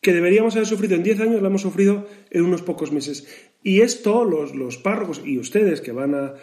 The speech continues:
a sus iglesias se habrán dado cuenta de que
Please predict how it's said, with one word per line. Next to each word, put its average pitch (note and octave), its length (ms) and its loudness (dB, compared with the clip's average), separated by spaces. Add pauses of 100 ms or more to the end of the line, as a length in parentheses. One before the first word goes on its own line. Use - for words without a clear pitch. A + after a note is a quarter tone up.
(160)
a E3 80 -6
sus E3 160 -4
iglesias E3+ 340 0
se F#3+ 60 -2
habrán D#3 160 0
dado C3 220 -6
cuenta - 420 -2 (360)
de D3 180 -4
que C#3+ 560 -4